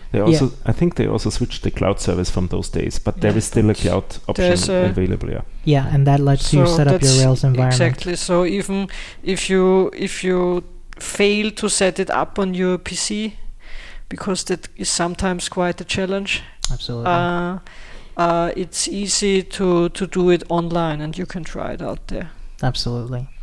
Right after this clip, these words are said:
Speaker 2: Absolutely. It's also great to coach there. I, I find it a very
Speaker 1: Yeah.
Speaker 2: enlightening experience, even if you've been not programming for very long. I, I,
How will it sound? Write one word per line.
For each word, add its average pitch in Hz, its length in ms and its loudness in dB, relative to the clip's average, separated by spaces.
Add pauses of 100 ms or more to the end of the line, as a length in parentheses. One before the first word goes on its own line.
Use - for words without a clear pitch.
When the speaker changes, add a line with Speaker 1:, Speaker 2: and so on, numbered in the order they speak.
(160)
Speaker 2:
Absolutely. 120 680 -4
It's - 160 0
also 185 180 4
great 139 220 4
to 135 60 0
coach 135 340 2
there. 120 300 -4 (140)
I, 143 240 2
I 127 40 2
find 135 280 2
it 127 80 2
a 127 80 2
very 127 420 0 (400)
Speaker 1:
Yeah. 98 160 2
Speaker 2:
enlightening 135 480 4
experience, 123 800 0 (100)
even 135 240 6
if 127 280 0
you've 131 180 0
been 131 480 2 (120)
not 139 240 4
programming 131 460 4
for 135 140 0
very 127 240 4
long. 120 380 2 (300)
I, 123 100 4 (220)
I, 123 160 2